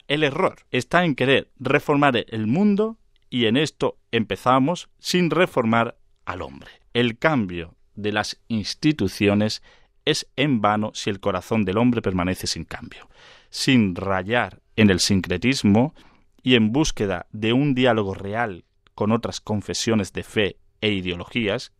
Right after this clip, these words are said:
que ya lo hemos comprobado como el Papa no tiene ningún pudor de relacionarse con todo tipo de personas. Este es el desafío del Papa Francisco, que sin perder nuestra identidad cristiana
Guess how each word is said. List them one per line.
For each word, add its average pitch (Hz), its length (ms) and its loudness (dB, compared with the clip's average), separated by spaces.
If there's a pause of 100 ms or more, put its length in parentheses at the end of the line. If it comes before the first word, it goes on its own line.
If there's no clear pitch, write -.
(120)
que 92 140 -10
ya 101 120 -2
lo 98 100 -2
hemos 92 200 -6
comprobado 101 500 -2
como 123 200 -2
el 92 80 -6
Papa 117 240 -2
no 110 100 -2
tiene 127 240 0
ningún 104 480 2 (460)
pudor 127 440 2 (380)
de 120 140 0
relacionarse 117 680 -2
con 113 300 2
todo 151 260 2
tipo 143 260 -2
de 123 80 -2
personas. 85 600 -6 (460)
Este 175 340 0
es - 140 0
el 92 100 -2
desafío 92 440 -2
del 92 100 -4
Papa 92 200 -4
Francisco, 87 600 -4 (320)
que 120 80 -2
sin 117 260 0
perder 117 320 0
nuestra 117 320 -2
identidad 98 640 -6
cristiana 139 760 -2